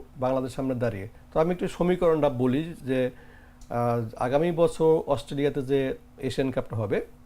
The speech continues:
সেখানে বারোটা টিম খেলবে এবং বারোটা টিমের মধ্যে এখন পর্যন্ত ধরেন হোস্ট সা-, অস্ট্রেলিয়া খেলবে, গতবারের চ্যাম্পিয়ন তারা চীন খেলবে, রানার্স আপ, আহ, আপনার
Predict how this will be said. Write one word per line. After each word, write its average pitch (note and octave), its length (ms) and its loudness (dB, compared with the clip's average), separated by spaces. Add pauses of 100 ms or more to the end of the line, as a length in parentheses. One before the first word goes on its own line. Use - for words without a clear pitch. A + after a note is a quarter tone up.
সেখানে D3 500 -2 (140)
বারোটা B2 460 -2
টিম A#2 240 -4
খেলবে G2 340 -10 (680)
এবং B2+ 240 -2
বারোটা C3+ 300 2
টিমের D3+ 280 0
মধ্যে D3 440 0 (400)
এখন B2+ 280 -2
পর্যন্ত C#3 640 0 (480)
ধরেন B2+ 200 0
হোস্ট C3 340 -2
সা-, - 340 -2
অস্ট্রেলিয়া C3 460 0
খেলবে, B2+ 400 -2 (420)
গতবারের B2+ 460 0
চ্যাম্পিয়ন B2+ 640 0 (360)
তারা B2 360 0 (100)
চীন C#3 220 0
খেলবে, B2 320 -2
রানার্স B2+ 360 -2
আপ, B2+ 320 -2
আহ, A#2+ 300 0 (580)
আপনার B2+ 240 -4